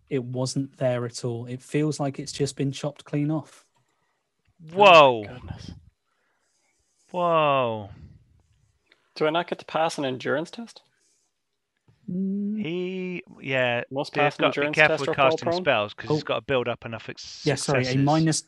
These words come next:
Speaker 1: a minus twenty endurance test.
Speaker 2: To cast that spell,
Speaker 3: That's
Speaker 2: he
Speaker 3: not great
Speaker 2: needs
Speaker 3: anyway.
Speaker 2: ten successes.
Speaker 1: He does, and he also has, uh, how many did he get there? Oh, no. Oh,
Speaker 2: He
Speaker 1: it's
Speaker 2: only
Speaker 1: just a
Speaker 2: just
Speaker 1: zero.
Speaker 2: passed.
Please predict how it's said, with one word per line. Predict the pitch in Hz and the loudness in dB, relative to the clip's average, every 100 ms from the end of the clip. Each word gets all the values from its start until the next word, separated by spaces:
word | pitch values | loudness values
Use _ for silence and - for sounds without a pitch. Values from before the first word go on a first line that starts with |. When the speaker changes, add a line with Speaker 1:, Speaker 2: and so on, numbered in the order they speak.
| - | -4
Speaker 1:
a | 135 | 0
minus | 139 156 151 - | 0 0 -2 -6
twenty | - 143 131 131 | -6 -6 -4 -6
endurance | 127 127 120 117 120 | -8 -8 -10 -14 -16
test. | - _ - | -20 _ -12
Speaker 2:
To | |
cast | - 160 170 - | 0 4 6 6
that | 160 - | 0 0
spell, | - 151 113 | 0 0 2
Speaker 3:
That's | 120 | -2
Speaker 2:
he | 120 | -6
Speaker 3:
not | |
great | 98 | -8
Speaker 2:
needs | 98 | -8
Speaker 3:
anyway. | 98 | -6
Speaker 2:
ten | 139 135 110 95 98 _ | 0 0 -2 -12 -18 _
successes. | - - - - 113 - 90 - - - - _ _ _ _ _ _ - | -16 -12 -12 -10 -10 -10 -16 -16 -20 -18 -20 _ _ _ _ _ _ -8
Speaker 1:
He | 147 135 _ _ | -8 -8 _ _
does, | - 165 143 147 - - - | -6 -4 -4 -6 -8 -12 -8
and | 139 139 135 | -4 -2 -4
he | - 139 - | -4 -8 -6
also | 147 151 - 143 139 139 - | -6 -6 -6 -4 -6 -8 -14
has, | 135 131 131 - - - | -10 -10 -10 -12 -14 -8
uh, | |
how | 151 143 135 147 | -6 -6 -6 -6
many | 160 | -6
did | 139 - | -8 -12
he | |
get | 135 190 135 | -16 -14 -14
there? | 143 127 131 _ _ _ _ | -10 -10 -10 _ _ _ _
Oh, | 165 | -6
no. | 165 131 131 _ - | -6 -6 -10 _ -10
Oh, | 165 | -8
Speaker 2:
He | |
Speaker 1:
it's | 127 | -6
Speaker 2:
only | 117 | -6
Speaker 1:
just | 117 | -6
a | 131 | -4
Speaker 2:
just | |
Speaker 1:
zero. | 135 156 | -4 -4
Speaker 2:
passed. | 117 101 | -6 -8